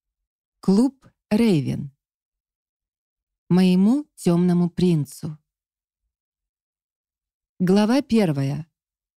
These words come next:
Охотники за кровью. Город Хэксбридж был так мал и неприметен, что даже опытный путешественник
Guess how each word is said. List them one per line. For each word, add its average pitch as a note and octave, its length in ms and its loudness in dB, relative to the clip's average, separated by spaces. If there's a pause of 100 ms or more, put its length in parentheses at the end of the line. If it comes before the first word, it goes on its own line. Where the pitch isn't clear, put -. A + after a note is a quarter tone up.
(160)
Охотники G#3+ 1120 -2
за E3 200 -2
кровью. D#3+ 640 -2 (1300)
Город G#3 420 2
Хэксбридж - 920 -4 (220)
был F#3+ 240 2
так F#3+ 280 -2
мал F#3+ 260 2
и F#3 140 -2
неприметен, F#3+ 800 0 (440)
что - 280 -2
даже C4 420 0
опытный F#3 480 0
путешественник F3+ 1000 -2